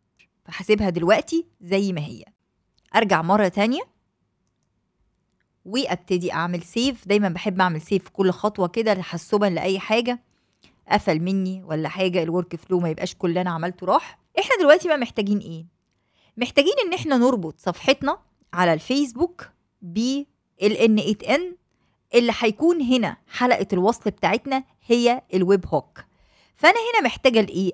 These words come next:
أنا محتاجة هنا أروح لحاجة اسمها ميتا فور ديفلوبرز. لو رحنا هنا على ميتا فور ديفلوبرز، ويا ريت نركز مع بعض في الجزء اللي جاي.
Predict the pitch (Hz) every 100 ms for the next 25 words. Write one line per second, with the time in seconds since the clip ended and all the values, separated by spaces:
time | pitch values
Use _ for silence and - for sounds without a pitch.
0 | - 349 415 - 311 285 269 294 - 220
1 | 262 226 196 262 220 202 190 233 254 247
2 | - _ _ 208 254 302 277 269 _ _
3 | - - 240 240 233 - - 185 202 190
4 | 185 147 104 - - _ _ _ _ _
5 | _ _ 190 202 294 - 349 339 320 214
6 | 247 202 190 262 160 - 226 214 170 160
7 | 208 277 226 208 175 170 202 240 190 202
8 | - 202 175 175 160 185 214 196 175 208
9 | 208 160 156 202 180 101 139 156 170 262
10 | 381